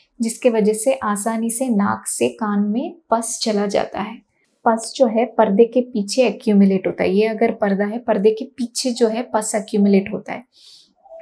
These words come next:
ये एक्यूमुलेट होके बहुत ही ज़्यादा दबाव डालता है पर्दे के ऊपर और थोड़े लोग, बच्चों में तो पर्दा भी फट जाता है और पस निकल के आता है।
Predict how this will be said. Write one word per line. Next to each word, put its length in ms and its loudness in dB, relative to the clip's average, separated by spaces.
ये 380 0
एक्यूमुलेट 520 0
होके 240 0
बहुत 420 0
ही 100 2
ज़्यादा 380 4
दबाव 520 4
डालता 340 2
है 320 -10
पर्दे 300 6
के 140 0
ऊपर 360 -6
और 240 0
थोड़े 200 4
लोग, 320 2
बच्चों 320 4
में 160 -2
तो 100 2
पर्दा 420 2
भी 140 4
फट 320 2
जाता 280 -2
है 160 2
और 220 0
पस 240 2
निकल 280 -2
के 140 -6
आता 220 -6
है। 220 -14